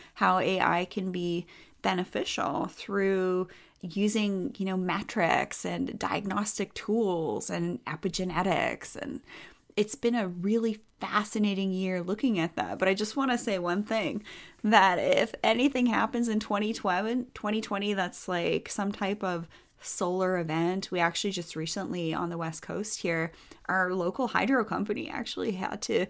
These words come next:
uh, kind of bolster up their electrical systems in order to manage, uh, a storm outside the planet.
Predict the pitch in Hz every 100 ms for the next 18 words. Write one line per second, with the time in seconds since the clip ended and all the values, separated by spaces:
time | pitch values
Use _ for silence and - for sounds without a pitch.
0 | - - - - 190 175 170 - - 226
1 | 214 180 170 190 - 196 - 196 208 -
2 | - 180 180 180 175 165 175 180 185 208
3 | 262 190 180 180 - 170 170 180 185 185
4 | 175 175 175 196 170 165 185 175 175 -
5 | 170 170 170 170 - - 196 247 233 -
6 | - - - - - -